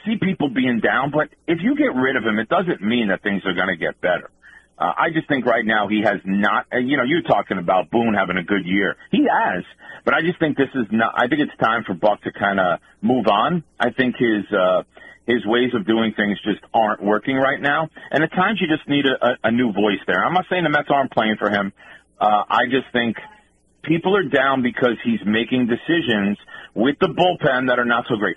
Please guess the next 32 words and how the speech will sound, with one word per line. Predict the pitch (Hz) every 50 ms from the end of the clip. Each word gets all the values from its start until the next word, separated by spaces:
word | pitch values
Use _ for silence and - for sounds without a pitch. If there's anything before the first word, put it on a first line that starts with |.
| - - -
Here's | 202 269 277 185 151
my | 143 127 117 113
biggest | 90 107 92 85 82 -
thing, | - 98 90 87
guys, | 92 92 104 104
and | 127 156
you, | 175 175 - -
you | 151 175
know | - 117 104
I | 110 135
bring | 135 147 139 113
this | 101 95 -
up | - 95 - -
all | 73 73
the | 71 -
time. | - 76 69 65 _ _ - - - _ _ -
The | 143
Mets | 151 175 214 - -
right | 220 190 160
now | 151 139 127
are | 113 - - -
twenty-three | 170 165 175 220 233 175 - - 147 160 156 156
and | 143 123 120 - -
two | - 127 104 95 98 95 -
when | - 113 110 107
a | 101 -
starter | - - 123 120 123 131
goes | 120 107 107 104 95 - - -
six | 139 139 - - - -
plus | - - 123 117 110 - -
innings. | 107 101 87 82 87 - - - - - - _ -
He's | - 277 294 -